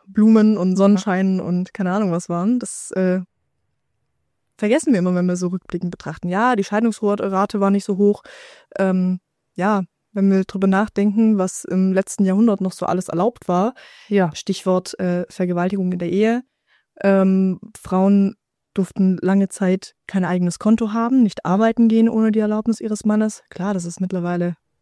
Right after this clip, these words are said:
Speaker 1: eine gute Zeit her, aber rückblickend betrachtet, also, oder wenn ich überleg,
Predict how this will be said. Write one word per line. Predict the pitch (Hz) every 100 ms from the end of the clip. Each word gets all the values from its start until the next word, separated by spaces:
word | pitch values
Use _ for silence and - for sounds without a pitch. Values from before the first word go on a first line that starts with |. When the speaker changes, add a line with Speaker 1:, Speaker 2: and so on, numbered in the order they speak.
| _ _ _ _ -
Speaker 1:
eine | 185
gute | 202 196
Zeit | - 160
her, | 202 240 240
aber | 180 180 - - - - _ _ _ _ -
rückblickend | - 214 240
betrachtet, | 240 - 240 262 262 -
also, | 180 175 _ _ _ -
oder | 202
wenn | 214
ich | 202
überleg, | 190 185 180 220